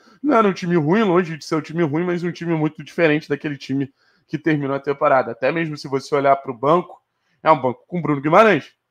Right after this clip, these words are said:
Só isso, tá ligado? Só isso. É um banco com Bruno Guimarães e, e vários outros aspirantes. Bill, que tinha jogado o Campeonato de Aspirantes. Ribamar ainda tava no clube, sabe?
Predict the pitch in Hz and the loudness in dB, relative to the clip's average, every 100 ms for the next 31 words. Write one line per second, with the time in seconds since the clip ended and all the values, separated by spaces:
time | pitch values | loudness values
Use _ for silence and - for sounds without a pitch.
0 | _ _ - - 226 233 185 - - 139 | _ _ -10 -2 2 2 0 -4 -4 2
1 | 143 208 202 _ _ _ _ - 208 202 | 4 4 0 _ _ _ _ -4 -2 -2
2 | 143 - 131 131 156 - - 156 147 160 | -4 -6 -6 -2 -4 -6 -10 -6 -6 -4
3 | 170 180 170 190 202 202 - 180 147 156 | -2 0 0 -4 -6 -6 -6 -6 0 2
4 | 175 165 135 156 165 170 156 143 - 143 | 2 -2 -2 -2 -2 -4 -6 -8 -6 -4
5 | 165 - 165 147 165 151 - 143 143 180 | -4 -10 -8 -4 -4 -8 -16 -16 -8 -8
6 | - - 143 139 143 143 147 - 143 139 | -8 -10 -8 -2 -2 -2 -6 -6 -4 -4
7 | 139 131 127 131 151 139 - _ _ _ | -8 -10 -8 -2 -2 -2 -8 _ _ _
8 | - 160 165 160 165 151 147 135 139 143 | -2 2 2 4 2 2 -2 -2 0 0
9 | 139 127 123 143 147 127 - 147 147 | -2 -8 -2 0 0 -2 4 4 4